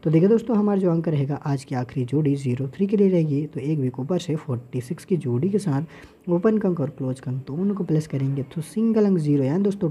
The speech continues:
टोटल में गेम आपको फिर से ज़ीरो थ्री ओपन में पास देखने को मिल जाता है। यानी दोस्तों हमारी जो लाइन अगर इसी प्रकार से आगे बढ़ेगी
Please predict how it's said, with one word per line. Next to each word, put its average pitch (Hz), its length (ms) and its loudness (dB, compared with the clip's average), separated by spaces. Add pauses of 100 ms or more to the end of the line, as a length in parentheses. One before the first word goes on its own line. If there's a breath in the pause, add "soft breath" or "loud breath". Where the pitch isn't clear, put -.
(120)
टोटल 151 400 0
में 196 180 4
गेम 139 240 0
आपको 120 280 -6
फिर 208 220 -2
से 139 300 0 (380 loud breath)
ज़ीरो 233 340 4
थ्री 160 240 0
ओपन 127 300 -2
में 135 180 -4
पास 127 300 -4
देखने 117 340 -8
को 190 160 -6
मिल 127 180 0
जाता 117 280 -4
है। 113 60 -4
यानी 127 200 0
दोस्तों 202 280 0
हमारी 127 160 0
जो 123 120 -4
लाइन 170 280 2
अगर 160 200 2
इसी 147 220 -2
प्रकार 170 300 -4
से 160 160 -4
आगे 151 200 2
बढ़ेगी 165 440 2